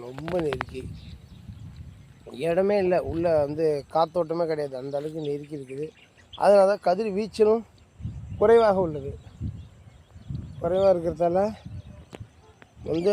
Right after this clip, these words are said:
அதால வர முடியாது. தண்டும் வந்து சரியா வந்து வால்ப்பு தன்மை எதுவும் இல்ல. அதனால வந்து எந்த உரமும் கிடையாது, எதுவும் போடாமயே சும்மா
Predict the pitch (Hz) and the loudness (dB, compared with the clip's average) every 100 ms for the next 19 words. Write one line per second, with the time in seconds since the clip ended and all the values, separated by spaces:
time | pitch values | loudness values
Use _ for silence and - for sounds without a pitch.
0 | 185 165 165 175 165 180 175 160 151 175 | 6 6 4 6 6 6 6 4 4 2
1 | - - 180 202 202 202 175 175 - 160 | -4 6 6 8 8 10 8 4 2 4
2 | 180 180 170 175 160 170 165 170 160 151 | 8 8 8 6 8 8 8 2 4 4
3 | 147 160 156 151 151 - _ - - - | 2 2 2 0 -4 -6 _ -20 -20 -20
4 | - _ - 165 160 175 170 185 165 165 | -20 _ 2 4 6 6 6 4 4 4
5 | 160 160 170 170 165 165 165 170 156 170 | 6 6 6 4 4 6 4 4 2 0
6 | 147 156 156 165 170 175 - _ _ - | 2 2 2 0 -2 -4 -10 _ _ -20
7 | _ _ _ - 151 156 | _ _ _ -10 -2 0